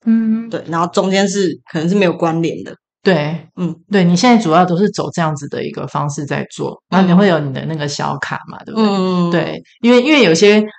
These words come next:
Speaker 1: 观众可能不是很认识你的，可是都会因为你这样子的一个方式就记得你，会觉得你跟别人是不一样的，对不对？
Speaker 2: 对，小卡那个其实也是学国外，
Speaker 1: 好，
Speaker 2: 就有个叫 Neil Brennan，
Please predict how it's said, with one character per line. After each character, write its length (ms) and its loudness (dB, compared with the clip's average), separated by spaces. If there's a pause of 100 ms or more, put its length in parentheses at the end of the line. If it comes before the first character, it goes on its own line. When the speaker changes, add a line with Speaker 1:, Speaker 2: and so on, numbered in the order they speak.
(120)
Speaker 1:
观 180 4
众 140 6
可 120 2
能 360 -4 (720)
不 80 -4
是 160 2
很 120 2
认 120 2
识 200 0
你 160 -2
的， 100 -6
可 100 -8
是 140 0
都 180 2
会 300 0
因 140 0
为 100 2
你 140 -2
这 100 -4
样 160 0
子 80 -6
的 100 -4
一 80 -4
个 140 -4
方 240 -4
式 160 -6
就 140 -6
记 240 -6
得 280 -10
你， 220 -14 (340)
会 80 0
觉 140 2
得 80 0
你 60 -6
跟 180 0
别 140 -2
人 100 -6
是 240 -2 (100)
不 140 -4
一 120 -6
样 260 -4
的， 180 -14 (960)
对 80 -6
不 80 -8
对？ 340 -12
Speaker 2:
对， 180 2
小 240 2
卡 200 0
那 100 2
个 120 2
其 120 -8
实 80 -4
也 100 2
是 140 0
学 220 -4 (120)
国 200 -2
外， 260 0 (220)
Speaker 1:
好， 140 2
Speaker 2:
就 60 8
有 120 4
个 140 2
叫 360 4
Neil 320 -2
Brennan， 340 -2